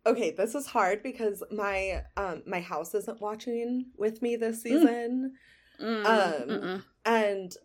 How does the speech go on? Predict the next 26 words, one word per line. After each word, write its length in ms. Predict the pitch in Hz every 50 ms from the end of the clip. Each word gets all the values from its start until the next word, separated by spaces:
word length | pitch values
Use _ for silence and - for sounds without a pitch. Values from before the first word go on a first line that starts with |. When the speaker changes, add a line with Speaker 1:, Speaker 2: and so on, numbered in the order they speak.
| _
Speaker 1:
that 260 | 185 175 320 330 - -
means 240 | 254 262 254 247
I 120 | 277 269 254
have 100 | 254 240
a 60 | 262
lot 400 | 254 226 202 196 190 190 190 185
of 120 | 208 202
feelings. 680 | - - - 190 180 180 185 185 190 190 190 196 190 - -
And 140 | 233 247 233
also, 720 | 226 220 226 233 - - 214 202 196 190 190 196 196 -
ha, 340 | - - 349 294 277 277 262 - - - - _ -
the 100 | 240 233
person 420 | 233 247 240 240 240 240 226 226
who 400 | 226 226 226 196 190 185 185 185 - _ _ - -
I 180 | - 196 202 202
was 180 | 190 202 196 -
seeing 520 | - 254 247 254 240 214 196 190 190 208
who 200 | 208 214 214 196
was 200 | 175 - 190 180
also 320 | - - 180 180 180 196 175
deeply 400 | 175 180 175 170 - 180 170 165
invested 640 | 165 170 175 160 156 - - - 170 170 170 - -
in 340 | 185 180 175 170 175 170 170 _ _ _ _ _ _ _ _ _ _ - 180 - _
the 260 | 185 175 - 208 185
Bachelor 420 | - 165 160 165 - - 196 175
franchise 760 | 175 - 175 160 160 170 - - 165 156 156 156 156 - -